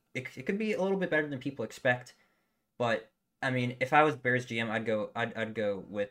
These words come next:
a tackle like Tevin Jenkins or any of the other guys available, Sam Cosmi. But man, I just have this bad feeling that Pace, it, it's a, it's a desperation attempt to stick around for another season 'cause they're not getting Russell Wilson. You gotta give Andy Dalton as much help as possible.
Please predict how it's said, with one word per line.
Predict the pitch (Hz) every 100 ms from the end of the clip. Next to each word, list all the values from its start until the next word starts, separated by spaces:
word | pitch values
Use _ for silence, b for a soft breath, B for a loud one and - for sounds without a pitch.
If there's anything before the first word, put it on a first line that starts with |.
| -
a | -
tackle | - 113 110 113
like | 98 -
Tevin | 120 110
Jenkins | 104 107 107 110 110 - b b b b -
or | 110 107 104
any | 127 135
of | 120
the | 117
other | 117
guys | 117 117 113
available, | 117 117 117
Sam | - 120 117
Cosmi. | 110 113 113 120 123
But | 104 107 - _ _ - - B B -
man, | 110 110
I | 120
just | 131
have | 135 113
this | 113
bad | - 117 139
feeling | 147 147
that | 110 -
Pace, | - 143 - - _ _ _ _ _ -
it, | 131
it's | -
a, | -
it's | 135
a | 135
desperation | 156 147 139 120 117
attempt | 101 110 98 - _ _
to | - 107 104
stick | - - 135
around | 131 107
for | 104
another | 110 104 98
season | 107 104 104
'cause | - 98 95 104 -
they're | 113 131
not | 131
getting | 139 123
Russell | 123 123
Wilson. | 117 120 - 117 120 b b b -
You |
gotta | 120 117
give | 113
Andy | 117 120 113
Dalton | 110 107
as | 98
much | 113 110
help | 110 104
as | 98
possible. | - - - - -